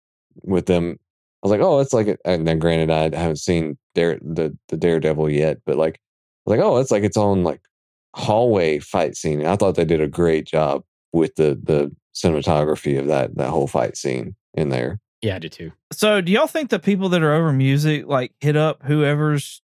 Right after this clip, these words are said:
Speaker 3: got the Beastie Boys, was like, "Hey, we want this track for the music." And they're like, "Okay, well, it's gonna cost that much." Okay, well, if it's gonna cost that much, can you just go ahead and throw in Intergalactic too so we can use that for a trailer?
Speaker 2: Yeah, probably.
Speaker 3: Like, <laughs> is that how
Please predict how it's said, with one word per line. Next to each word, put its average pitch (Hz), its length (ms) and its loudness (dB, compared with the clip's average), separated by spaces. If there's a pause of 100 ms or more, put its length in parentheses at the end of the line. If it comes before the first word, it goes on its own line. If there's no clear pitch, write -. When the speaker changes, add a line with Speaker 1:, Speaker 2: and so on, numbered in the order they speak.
Speaker 3:
got 147 180 -2
the 147 80 -4
Beastie 139 340 -2
Boys, 147 360 2
was 139 160 -2
like, 147 260 0 (320)
"Hey, 214 160 2
we 220 80 2
want 247 240 2
this 240 360 -4
track 185 340 0
for - 80 -8
the 160 80 0
music." 180 520 0 (160)
And 165 80 0
they're 170 120 2
like, 165 160 2
"Okay, 202 280 2
well, 185 80 0
it's 180 100 -6
gonna 170 100 -4
cost 175 240 0
that 170 120 -2
much." - 120 -8 (260)
Okay, 220 200 0
well, 185 180 4
if 180 100 -2
it's 254 140 -4
gonna 254 120 0
cost 208 280 0
that 180 160 2
much, 165 240 -4
can 165 100 2
you 247 140 0
just - 240 -4
go 226 100 2
ahead 214 240 2
and 175 100 -2
throw 175 280 2
in 185 120 2
Intergalactic 160 680 0
too 165 180 0
so 160 160 -2
we 143 60 2
can 147 100 2
use 147 120 2
that 160 140 0
for 143 140 -2
a 110 60 -4
trailer? 160 520 -2
Speaker 2:
Yeah, 123 220 0
probably. 117 380 -2
Speaker 3:
Like, 147 180 0
<laughs> 151 360 0
is 190 200 0
that 220 240 2
how 277 80 4